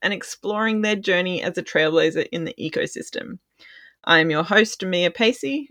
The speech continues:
and I'm also a Golden Hoodie recipient from Down Under here in Australia. So we've all seen the coveted Golden Hoodie, or may have even been lucky enough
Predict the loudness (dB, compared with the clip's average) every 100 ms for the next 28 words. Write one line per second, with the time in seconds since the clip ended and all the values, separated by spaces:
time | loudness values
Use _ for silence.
0 | -4 0 2 4 4 6 8 8 4 2
1 | 2 -2 -4 -4 -4 -4 -6 -6 -4 -2
2 | -2 -4 -6 0 2 0 -4 -6 0 2
3 | 4 6 6 6 4 0 -4 0 2 0
4 | -4 -2 0 2 0 0 -6 _ _ _
5 | _ _ _ _ _ _ _ 6 8 8
6 | 6 4 4 2 4 6 6 2 4 2
7 | 2 2 6 6 4 0 0 0 0 -2
8 | -8 -16 -4 0 4 4 2 -2 -4 -2
9 | 4 4 6 2 2 -2 2 0 -2